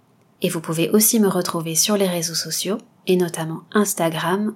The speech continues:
où je partage des ressources supplémentaires pour continuer à échanger. Le meilleur moyen de faire connaître ce podcast, c'est encore d'en parler autour de vous.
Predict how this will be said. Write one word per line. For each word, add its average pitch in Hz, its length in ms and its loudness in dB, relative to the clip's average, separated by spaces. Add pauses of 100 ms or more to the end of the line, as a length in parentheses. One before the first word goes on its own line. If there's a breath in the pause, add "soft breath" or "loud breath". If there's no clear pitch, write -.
où 175 80 -6
je 165 120 -4
partage 165 460 -6
des 160 120 -4
ressources 160 380 -6
supplémentaires - 920 -8
pour 175 140 -14
continuer 185 640 -4 (140)
à 175 140 -6
échanger. - 460 -4 (1200)
Le 175 120 -2
meilleur 196 380 6
moyen 196 280 4
de 180 100 2
faire 160 220 -6
connaître 175 380 0
ce 170 120 0
podcast, - 720 -4
c'est 185 240 -2
encore 185 260 0
d'en 165 160 0
parler 175 400 0
autour 180 320 -4
de 180 100 0
vous. 170 220 -6